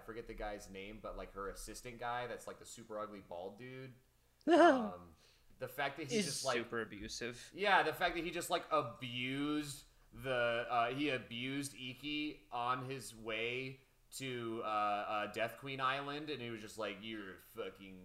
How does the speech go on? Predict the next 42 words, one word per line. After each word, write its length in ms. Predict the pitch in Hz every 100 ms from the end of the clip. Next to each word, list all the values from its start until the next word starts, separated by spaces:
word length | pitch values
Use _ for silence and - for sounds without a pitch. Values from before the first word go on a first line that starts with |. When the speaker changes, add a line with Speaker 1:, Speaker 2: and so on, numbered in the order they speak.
| 92
Speaker 1:
I 140 | 104 113
hate 240 | 107 113
that 100 | 107
you 160 | 98 98 92
talk 300 | 127 101 107
out 120 | 98
of 120 | 95 101
line, 300 | 104 104 98
so 120 | 101
I'm 100 | 101
just 160 | 104 -
gonna 200 | 107 95 - -
beat 280 | 113 113
the 100 | 117 104
shit 480 | - - - 113
out 220 | 110 104 107
of 140 | 98
you 120 | 104
while 140 | 98 101
you're 200 | 98 101
hanging 320 | 104 107 104
upside 500 | 101 - - 95 95
down, 560 | 107 101 104 98 95 95 - _ -
because 360 | 139 143 143 123
you'll, 180 | 143 143
I'll 160 | 147 156
never 180 | 151
see 200 | 151 -
you 200 | 139 131
again 300 | 120 113 127
anyways." 840 | 131 143 135 117 110 107 107 107 - -
And 100 | 175
it's 60 | 170
Speaker 2:
Yeah. 160 | 170 135
Speaker 1:
like, 160 | 120 113 - -
wow, 440 | - 127 147 131 117
that's, 420 | 123 139 - - - - -
wow, 280 | 123 127
what 100 | 120
a 160 | 135 135 117
terrible 560 | - 117 123 131 120 127
fucking 480 | 123 123 123 117